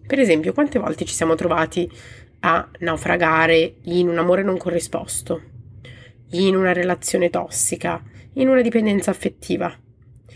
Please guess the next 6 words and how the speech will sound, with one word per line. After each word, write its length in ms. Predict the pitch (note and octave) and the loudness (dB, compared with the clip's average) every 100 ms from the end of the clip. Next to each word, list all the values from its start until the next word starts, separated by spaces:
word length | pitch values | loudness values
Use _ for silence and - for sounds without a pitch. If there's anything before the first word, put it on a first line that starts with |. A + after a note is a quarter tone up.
| - - - | -20 -20 -8
Il 120 | G3+ | -2
"se 220 | - - | 0 0
vuoi 360 | G#3 A#3+ D4+ B3 | 2 2 2 0
puoi" 640 | - F#3+ E3 D#3+ D#3+ E3+ - | 0 0 2 2 0 -2 -4
è 280 | F#3 G3 - _ _ - | -4 -4 -6 _ _ -2
pericolosissimo 1080 | G#3+ G#3 - F3 E3 G3+ - - E3+ E3 | 0 0 0 -2 0 -2 0 -2 -4 -6